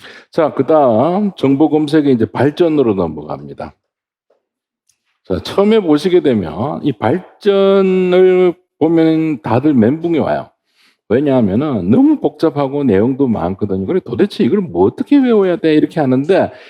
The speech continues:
여기서도 마찬가지입니다. 포인트를 잡으셔야 돼요. 쓸데없는 걸 보면 안 되고. 어, 자, 그러면 처음에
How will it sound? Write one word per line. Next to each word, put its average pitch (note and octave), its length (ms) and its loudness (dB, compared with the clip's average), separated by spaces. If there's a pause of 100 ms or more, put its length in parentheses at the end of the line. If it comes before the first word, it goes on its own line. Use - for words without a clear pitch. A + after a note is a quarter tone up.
(280)
여기서도 G3+ 400 2
마찬가지입니다. C#3 1080 0 (300)
포인트를 A#3+ 420 2
잡으셔야 G2+ 540 0
돼요. D#2+ 380 -2 (100)
쓸데없는 G3+ 640 0
걸 D3+ 100 2
보면 A2+ 260 2
안 D#2 140 -4
되고. D2+ 440 -6 (100)
어, E2 400 -4
자, G#2 180 -4
그러면 C#3+ 300 0
처음에 F#3 640 0